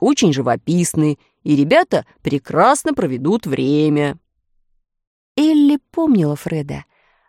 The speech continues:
Она узнала его лет пять назад, когда Каннинги во время одного из своих переездов гостили у них.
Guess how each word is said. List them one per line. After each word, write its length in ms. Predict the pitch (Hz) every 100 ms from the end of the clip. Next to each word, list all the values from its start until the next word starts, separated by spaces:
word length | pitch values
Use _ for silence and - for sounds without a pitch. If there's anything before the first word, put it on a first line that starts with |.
| _
Она 400 | 165 190 240 294 -
узнала 540 | 196 175 190 247 277
его 400 | 254 226 226 277 269 _ _ -
лет 300 | 262 311 -
пять 280 | 269 269
назад, 520 | 202 202 202 208 147 -
когда 420 | 143 147 165 160 _ _ -
Каннинги 640 | 349 339 196 151 139 135 - -
во 120 | 160
время 300 | 180 196 165
одного 360 | 160 170 175 180
из 200 | - 151
своих 460 | - 156 156 -
переездов 580 | - 143 175 320 - - _ _ _ _
гостили 520 | 165 269 - - 139
у 60 | 165
них. 340 | 202 135 -